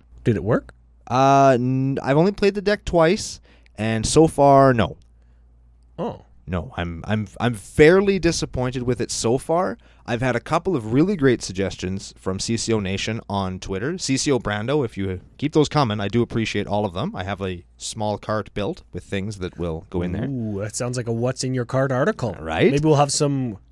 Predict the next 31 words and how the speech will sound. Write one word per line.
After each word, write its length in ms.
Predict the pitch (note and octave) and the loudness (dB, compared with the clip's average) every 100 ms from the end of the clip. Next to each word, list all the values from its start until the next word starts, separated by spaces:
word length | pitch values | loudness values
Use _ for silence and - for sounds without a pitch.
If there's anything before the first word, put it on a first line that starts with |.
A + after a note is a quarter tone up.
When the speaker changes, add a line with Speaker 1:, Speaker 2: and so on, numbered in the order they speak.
| _ _ B2+ | _ _ -4
Speaker 1:
Guilds 320 | A#2 C3+ B2+ | 0 0 0
of 120 | B2+ G#2+ | -2 -2
Ravnica 760 | A2+ A2+ C3 C#3+ C#3 - A#2 | -2 -2 -2 -4 -6 -6 -8
specials 580 | - - C#3 - B2 A2 | -8 -6 -8 -6 -8 -8
in 120 | G#2+ | -8
there 220 | G#2+ G2 | -8 -10
as 100 | F#2+ | -10
well. 220 | G#2 D3 - - | -10 -12 -14 -6
Speaker 2:
Who 160 | E3 | -2
knows? 400 | F3+ - - - | -2 -4 -6 -10
Speaker 1:
Yeah. 280 | - D#4 C#4 - - - - | -10 -10 -12 -14 -20 -20 -20
Speaker 2:
Uh, 200 | D2 E2 | -16 2
but 240 | D#3+ C#3+ | 4 4
so 680 | - - D#3+ D3 C3 - B1+ G2 - - _ _ _ - | 4 6 6 6 0 -8 -14 -18 -20 -20 _ _ _ -2
I 80 | E3 | 0
found 300 | E3 G#3+ A#3+ | 2 4 6
that 60 | |
what 120 | E3+ E3+ | 4 4
it 40 | |
was 140 | D3 | 0
doing 220 | A2+ C#3+ C#3+ | 2 2 2
was 100 | C3 | 2
I 80 | |
was 140 | B2+ A#2 | 0 0
just, 260 | A#2+ - - _ _ _ _ A#2+ B2+ - | -4 -8 -16 _ _ _ _ -12 -12 2
game 300 | D3+ F3 C#3+ | 4 6 4
one, 300 | C#3 G#2 B2 | 2 2 0
I 60 | |
had 120 | B2+ | 0
enough 460 | B2 A#2+ C3+ - - _ _ _ _ _ | 0 -2 -4 -8 -20 _ _ _ _ _
mana 540 | A2 B2 A#2 G2+ G#2 | -6 -4 -2 -4 -8